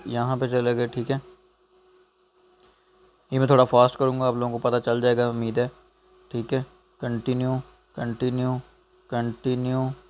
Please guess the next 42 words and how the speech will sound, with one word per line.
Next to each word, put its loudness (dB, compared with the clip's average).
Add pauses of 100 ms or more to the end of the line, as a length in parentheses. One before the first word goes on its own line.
(760)
ये 4
remove 0
हो 2
गई, -2 (680)
delete 0
for 2
this -4
video। -8 (2000)
ये 2
देखें, 2
ये 0
मेरी 2
जो 2
वीडियो 2
है 4
वो 0
जनाब -2
अली 0 (1300)
डिलीट 2
हो 2
चुकी -6
है, 0
ठीक -6
है। 4
वो 2
मैंने 0
पहले 2
उसको 2
डिलीट 0
कर 0
दिया 0
था, -2
इसलिए -2
वो 2
डिलीट -2
नहीं -2
हो -2
रही -2
थी। -6
ये -2
देखें, -4
ये -2